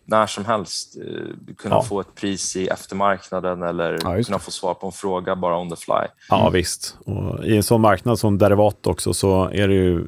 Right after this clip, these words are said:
Speaker 2: jag skulle säga, nästan till nödvändigt också att kunna ha den supporten att vila sig mot. Att om det är, och det är så mycket som händer också med splittar och utdelningar och corporate
Speaker 1: Precis.
Speaker 2: events och emissioner och sånt där. Och vad gäller där och vad gäller då?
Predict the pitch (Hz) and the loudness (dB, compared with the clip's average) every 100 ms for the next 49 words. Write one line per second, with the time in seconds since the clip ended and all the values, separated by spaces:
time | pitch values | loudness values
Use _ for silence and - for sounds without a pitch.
0 | - - - - 101 95 - - - 95 | -8 -10 -8 -4 -4 -4 -4 -2 2 4
1 | 87 90 90 92 90 92 78 92 127 95 | 4 0 -2 -4 0 2 2 2 0 0
2 | 80 95 92 87 104 95 85 85 - _ | -2 -4 -2 2 2 4 2 -2 -6 _
3 | _ - 104 127 131 107 95 107 92 101 | _ -4 0 4 4 4 0 2 4 2
4 | 110 90 85 - - 98 110 107 101 95 | 2 0 0 -2 0 4 6 6 4 0
5 | - _ _ - 120 120 131 113 123 123 | -8 _ _ 0 2 4 4 2 2 2
6 | 117 101 104 131 180 - 110 101 98 92 | 2 0 2 2 2 2 2 4 4 4
7 | 90 - 101 - - 95 95 90 87 85 | 2 0 -2 2 4 4 6 4 2 0
8 | 95 - 101 95 92 90 90 98 92 98 | -2 0 2 4 4 2 2 0 2 2
9 | 95 92 90 - 104 95 87 95 92 101 | 4 4 2 0 0 0 0 0 2 2
10 | 95 90 87 90 92 87 85 98 98 95 | 2 2 2 0 0 0 2 2 2 2
11 | 92 92 92 92 92 90 92 92 90 | 4 4 4 4 4 4 4 4 2